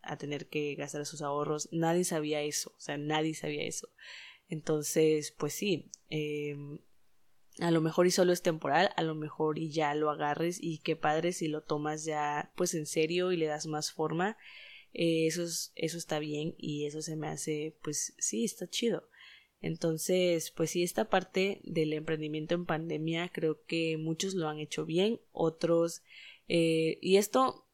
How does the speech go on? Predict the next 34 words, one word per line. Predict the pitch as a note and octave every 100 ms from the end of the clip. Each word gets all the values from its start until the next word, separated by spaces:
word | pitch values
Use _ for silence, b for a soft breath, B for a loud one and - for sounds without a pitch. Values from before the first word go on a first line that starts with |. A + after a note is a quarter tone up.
| _
yo | E3+ F3+ E3+ F3
quiero | F#3 E3 D#3+ D#3
aclarar | - D3 C#3 C#3 -
que | D3+ D3
esto | - - D3+
es | C#3 - - - _
lo | - D#3 C#3+
que | C#3+
yo | D3+ D#3+
he | D#3
visto | D3+ - - - -
en | C#3+ C#3+
redes | D#3 D#3
sociales, | D3+ D3 - D3+ -
en | D#3+ D3+ D#3+
mis | G#3 G3+
redes | E3 D#3
sociales, | D#3 D#3 C3+ - - B B B B
en | F#3 G3+
Facebook, | - F3+ E3 D#3+ D#3+ -
en | E3+
Instagram, | E3 E3+ D#3+ - D#3 D3+ D3+ D3 D3 -
en, | D#3 D3 _ _ -
sí, | - D#3+
nada | E3 D#3 F3+
más | F3
esas | F3 F3+
dos, | F3+ E3+ -
<laughs> | C4 C#4+
nada | D#4 C#4
más | C4 A#3+
esas | A#3 A#3+ G#3+
dos | G3+ G3+ -
tengo, | E3 E3+ E3+